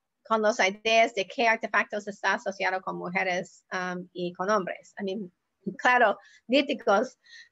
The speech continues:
<coughs> y, um, puedo, puedo ser también, um, artefactos de mujeres, pero no podemos decir. Entonces, solo malacates y manos y metates y,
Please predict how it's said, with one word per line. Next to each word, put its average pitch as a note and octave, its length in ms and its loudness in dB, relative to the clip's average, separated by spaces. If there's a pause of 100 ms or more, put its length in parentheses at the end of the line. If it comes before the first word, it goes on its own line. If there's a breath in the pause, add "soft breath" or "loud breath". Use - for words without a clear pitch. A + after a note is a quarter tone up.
(100)
<coughs> - 760 2 (240)
y, G#3+ 400 4
um, F#3+ 460 2 (140)
puedo, A3+ 340 6
puedo A3 220 6
ser G3+ 220 0
también, F#3 600 -2 (680)
um, G#3 220 0
artefactos G3+ 540 0
de F#3 100 0
mujeres, F#3 500 0 (240 loud breath)
pero G3 220 4
no G#3 240 2
podemos G3+ 460 0
decir. F#3 500 -4 (280)
Entonces, F3+ 520 -8
solo G3 520 4 (200 loud breath)
malacates F#3+ 1200 2
y F3+ 300 -2
manos G#3 520 0
y G3 100 -6
metates F#3 880 0
y, F3+ 460 -2